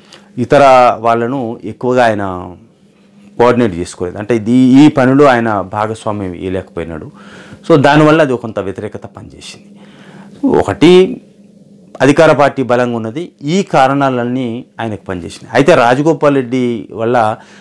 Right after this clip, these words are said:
ప్రయోజనం అంటే మాత్రం బ్రహ్మాండమైన ప్రయోజనం జరిగింది.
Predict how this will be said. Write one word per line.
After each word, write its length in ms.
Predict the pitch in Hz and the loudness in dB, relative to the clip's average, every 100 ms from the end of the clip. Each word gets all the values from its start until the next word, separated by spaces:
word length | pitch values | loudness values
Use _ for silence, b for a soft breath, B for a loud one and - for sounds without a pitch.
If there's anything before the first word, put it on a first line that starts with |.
| B - | B -2
ప్రయోజనం 520 | 120 139 156 143 131 | 4 6 6 4 2
అంటే 200 | 123 113 | 0 -2
మాత్రం 340 | 110 107 - 127 | -2 -4 -4 -4
బ్రహ్మాండమైన 640 | 101 110 110 107 98 95 | -4 -2 -4 -4 -4 -6
ప్రయోజనం 500 | 90 92 101 107 95 | -4 -4 -4 -6 -10
జరిగింది. 340 | 87 - - | -12 -18 -20